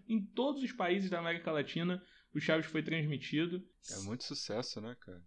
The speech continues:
Speaker 1: Sim, e, e é longevo, cara. É um negócio assim, não, não é febre de momento, não é uma epidemia, é uma endemia, né?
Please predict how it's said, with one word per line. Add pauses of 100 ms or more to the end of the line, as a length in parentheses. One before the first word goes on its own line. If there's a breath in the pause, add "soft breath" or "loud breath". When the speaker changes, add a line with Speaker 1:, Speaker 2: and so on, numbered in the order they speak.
Speaker 1:
Sim,
e,
e
é
longevo,
cara.
É
um
negócio
assim,
não,
não
é
febre
de
momento,
não
é
uma
epidemia,
é
uma
endemia,
né?